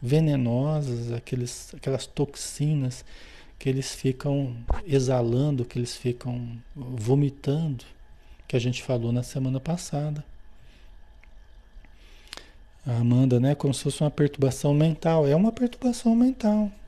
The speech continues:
É um desequilíbrio mental, emocional, né? Mas é um desequilíbrio energético também, né? Porque ele está intoxicado de energias densas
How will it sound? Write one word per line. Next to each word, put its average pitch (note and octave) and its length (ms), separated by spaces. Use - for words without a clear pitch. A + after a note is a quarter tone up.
É C#3 100
um D3 80
desequilíbrio F3+ 640
mental, G#3 560
emocional, C3+ 800
né? D3 220
Mas F3+ 240
é D#3 80
um E3 100
desequilíbrio F3+ 520
energético F#3 800
também, C#3+ 520
né? C#3 280
Porque - 180
ele D#3+ 120
está F#3 640
intoxicado F3+ 1400
de C3 240
energias D3 720
densas C3+ 1200